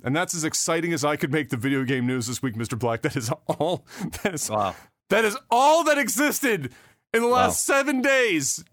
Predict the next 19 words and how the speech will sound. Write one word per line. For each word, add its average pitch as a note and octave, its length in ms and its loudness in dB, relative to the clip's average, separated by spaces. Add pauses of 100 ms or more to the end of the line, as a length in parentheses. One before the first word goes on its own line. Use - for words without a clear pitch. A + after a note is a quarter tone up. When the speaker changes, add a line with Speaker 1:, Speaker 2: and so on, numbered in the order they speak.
(200)
Speaker 1:
Dick B3+ 320 -2
pics - 380 0
for - 180 0
Ragnarok. G3 840 0 (1600)
That's - 260 -12
all C3+ 160 0
I C3+ 40 0
got, C#3 240 -2
which B2 160 -6
means C#3+ 240 0
it's A#2+ 100 -6
already F3 400 0
time D#3+ 380 -2
to B2+ 60 -4
sell D#3+ 380 0
out. D3 220 0
You D3+ 100 0
can, D3+ 260 -6
you D3 60 0